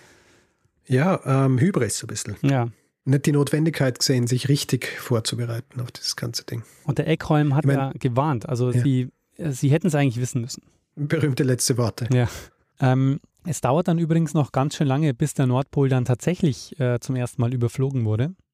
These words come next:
Speaker 2: Also unser Versuch mit dem Wasserstoffballon war im Jahr achtzehnhundertsiebenundneunzig. Das erste Mal gelingt es dann im Jahr neunzehnhundertsechsundzwanzig.
Speaker 1: Ha.
Speaker 2: Und zwar mit dem Luftschiff Norge.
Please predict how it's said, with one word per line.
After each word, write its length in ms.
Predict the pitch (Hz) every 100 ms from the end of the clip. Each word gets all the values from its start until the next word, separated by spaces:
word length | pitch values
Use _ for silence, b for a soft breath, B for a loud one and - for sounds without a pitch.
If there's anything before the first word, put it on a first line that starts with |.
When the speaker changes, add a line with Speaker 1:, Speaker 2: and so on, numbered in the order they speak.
| _
Speaker 2:
Also 380 | 135 123 127 120
unser 340 | 139 175 196
Versuch 560 | 170 - 175 196 - - - _ _ _
mit 280 | 180 135 113 -
dem 160 | 131 120
Wasserstoffballon 920 | 123 165 - 147 - 135 135 143 127
war 280 | 123 120 123
im 180 | 135 120
Jahr 320 | 117 117 123
achtzehnhundertsiebenundneunzig. 1400 | 127 - - 135 131 123 - 160 151 123 120 160 - 180 B B B B B _ _ _
Das 180 | - 135
erste 300 | 147 156 -
Mal 160 | 151 135
gelingt 380 | 131 135 202 151
es 120 | -
dann 240 | 127 120
im 120 | 131
Jahr 240 | 120 120 120
neunzehnhundertsechsundzwanzig. 1500 | 120 135 147 143 131 123 - 151 170 147 127 139 - 180 - - _ _ _
Speaker 1:
Ha. 100 | 151 120
Speaker 2:
Und 120 | 131
zwar 160 | 131
mit 120 | 131 139
dem 120 | 135
Luftschiff 500 | 156 - - 135 -
Norge. 580 | 127 117 131 147 117 165